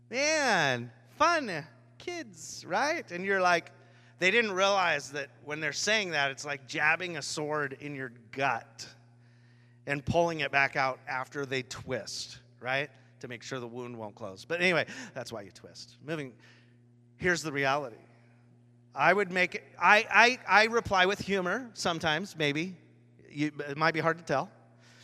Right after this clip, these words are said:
But I would just say the same response every time that they would say, "Well, are you guys gonna have kids?"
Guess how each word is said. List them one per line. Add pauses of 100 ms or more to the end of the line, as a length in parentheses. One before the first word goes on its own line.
(140)
But
I
would
just
say (640)
the
same
response
every
time (160)
that
they
would
say,
"Well,
are
you
guys
gonna
have
kids?"